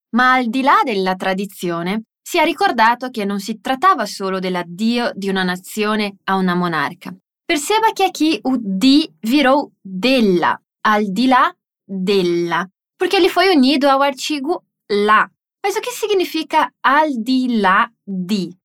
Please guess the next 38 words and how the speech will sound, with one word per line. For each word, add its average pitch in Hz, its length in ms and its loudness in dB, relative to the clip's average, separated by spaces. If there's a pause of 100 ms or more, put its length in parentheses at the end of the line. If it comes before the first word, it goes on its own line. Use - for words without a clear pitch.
(160)
Significa 339 800 0 (240)
além 294 420 2 (220)
de, 190 320 -2
ou 359 160 2
seja, 156 440 -8
além 233 680 2
das 180 200 -4
tradições 208 800 -4
ou 165 180 -6 (120)
para 302 460 2
além 175 300 -6
das 160 180 -10
tradições, 277 800 -2 (280)
foi 320 200 0
lembrado 262 500 2
que 262 140 -8
não 262 80 -2
se 262 120 -10
tratava 285 440 0
apenas 214 500 -4
do 220 140 -4
adeus 190 580 -4
a 240 140 2
uma 208 180 -2
nação. 247 340 -4 (420)
Além 339 280 2
disso, 349 300 -2
tem 339 160 -2
um 302 40 -2
verbo 285 300 0
bem 220 400 0
interessante 277 600 -2
que 247 80 -4
apareceu 254 380 0
duas 294 340 0
vezes 269 360 0
na 285 120 0
notícia, 226 600 -4